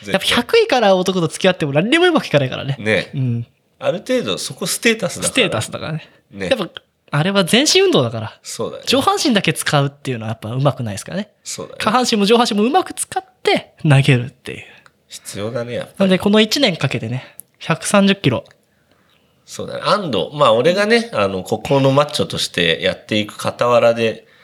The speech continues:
Speaker 1: まあ、安藤は孤高の何になるんですか？
Speaker 2: ここ、まあ、そうですね。ここのピッチャーですかね。
Speaker 1: <laughs> まあ、
Speaker 2: やっぱ、
Speaker 1: まんまだ、
Speaker 2: やっぱマウンドの上ではね、
Speaker 1: まんまだけどな。
Speaker 2: やっぱピッチャーって孤独なんですよ。
Speaker 1: うん。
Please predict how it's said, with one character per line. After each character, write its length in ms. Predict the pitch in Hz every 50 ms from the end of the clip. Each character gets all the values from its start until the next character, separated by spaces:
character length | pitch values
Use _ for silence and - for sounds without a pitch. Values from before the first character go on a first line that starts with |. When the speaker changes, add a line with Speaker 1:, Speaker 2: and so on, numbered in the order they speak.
| _ _ _ -
Speaker 1:
ま 120 | 120 120
あ、 40 | 123
安 120 | 131 139
藤 180 | 131 98 87 80
は 240 | 69 65 - - -
孤 160 | - - 104
高 260 | - - 127 117 113
の 380 | 110 110 107 107 104 104 - - - - _ _ _ _
何 260 | - 110 110 110 98 85
に 60 | 80
な 100 | 80 78
る 120 | - -
ん 20 | -
で 80 | -
す 140 | - - -
か？ 160 | - - 113 123 - - _ _ _ _ _ _ _ _ _ _ - _ _ _ _ _ - - - _
Speaker 2:
こ 220 | - - - 160
こ、 440 | 160 - - - 302 294 285 285 285 - - - - - - -
ま 520 | - 151 143 139 135 123 120 110 104 110 - -
あ、 160 | - - _ _ _ _ _ _ _ _ - - - -
そ 240 | - - - 196 185
う 20 |
で 60 | -
す 80 | - -
ね。 180 | 143 - - - -
こ 120 | - 170
こ 200 | 160 - 202 208
の 100 | 208 220
ピ 140 | - - 285
ッ 60 | 285 -
チ 80 | -
ャ 20 | -
ー 40 |
で 40 | -
す 80 | 135 -
か 80 | -
ね。 80 | 180 - - - -
Speaker 1:
<laughs> 240 | - - - 131 123
ま 60 | 113
あ、 0 |
Speaker 2:
や 0 |
っ 80 | 104 101
ぱ、 100 | 101 -
Speaker 1:
ま 80 | 98
ん 140 | 104 113 120
ま 100 | 123 127
だ、 80 | 123 123
Speaker 2:
や 60 | -
っ 40 | -
ぱ 120 | 190 185
マ 160 | 180 190 202
ウ 100 | 226 262
ン 80 | 285 294
ド 100 | 302 320
の 140 | 311 311 311
上 180 | 311 320 320
で 120 | 311 262 202
は 100 | 156 139
ね、 0 |
Speaker 1:
ま 0 |
ん 20 |
ま 0 |
だ 100 | 135 160
け 80 | 151 -
ど 20 |
な。 0 |
Speaker 2:
や 60 | 175
っ 20 | 151
ぱ 20 | -
ピ 60 | - 247
ッ 20 |
チ 80 | 170 190
ャ 40 | 165
ー 40 | 151
っ 20 |
て 60 | -
孤 80 | - 190
独 160 | 220 240 -
な 100 | 277 277
ん 40 | 247
で 80 | 175
す 100 | 139 -
よ。 60 | 135 131
Speaker 1:
う 40 |
ん。 40 | -